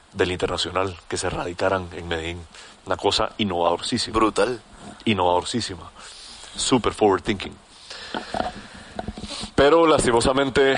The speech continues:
Speaker 1: ya, como te digo, se había desinflado el espíritu y ese negocio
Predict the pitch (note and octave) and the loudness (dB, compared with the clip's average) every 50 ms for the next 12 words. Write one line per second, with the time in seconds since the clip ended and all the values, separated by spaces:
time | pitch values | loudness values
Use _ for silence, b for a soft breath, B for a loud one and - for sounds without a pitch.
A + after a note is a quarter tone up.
0 | - - - A#2 A#2+ A#2+ B2 B2 - - - - G#2+ G2+ G2 - G2 G#2 A2 A2+ | 2 0 2 2 2 4 4 2 0 -2 -2 0 0 0 2 4 4 6 6 6
1 | A2 G#2 G2+ B B B B B - - - - - - - _ - - - G2 | 4 2 0 B B B B B -20 -20 -20 -20 -20 -20 -20 _ -6 0 2 4
2 | F#2+ G2 G2+ A2 G#2 - F#2+ F2+ - G#2+ G#2+ G#2+ G#2 F#2 E2 D#2+ B B B B | 6 6 6 4 2 0 -4 -2 0 2 4 4 2 2 0 -4 B B B B
3 | B B B B _ _ _ _ - G2 G2 F2 E2 - A2 G#2 F#2+ - - - | B B B B _ _ _ _ -12 -8 -8 -8 -4 -2 -2 -2 -2 -6 -8 -12
4 | - - - - - G#2 F#2 F#2+ F2+ E2 F2+ F2+ E2+ E2+ F2+ F2 - G2+ F2+ | -12 -12 -2 0 0 0 2 0 -2 -2 -2 -2 -2 0 0 0 -2 -2 -4